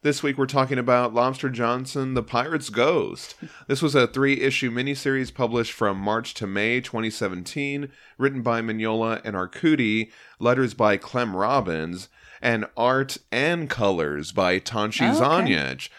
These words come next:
Speaker 1: So Dave Stewart kind of took a break on this one, and they let Zonyich do the colors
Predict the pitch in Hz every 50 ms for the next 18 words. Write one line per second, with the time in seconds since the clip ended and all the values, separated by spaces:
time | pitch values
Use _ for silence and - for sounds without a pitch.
0 | - - - - - 123 123 113 110 113 117 123 117 - - 131 131 127 127 123
1 | 107 - - 127 127 127 123 120 117 - - 143 143 139 117 139 143 175 170 160
2 | 127 110 104 98 95 87 - 110 95 90 90 90 87 87 90 92 95 95 101 101
3 | 110 110 107 101 95 85 101 98 98 101 104 104 104 104 104 104 104 104 110 113
4 | 107 110 95 - - 117 110 110 110 110 107 104 104 92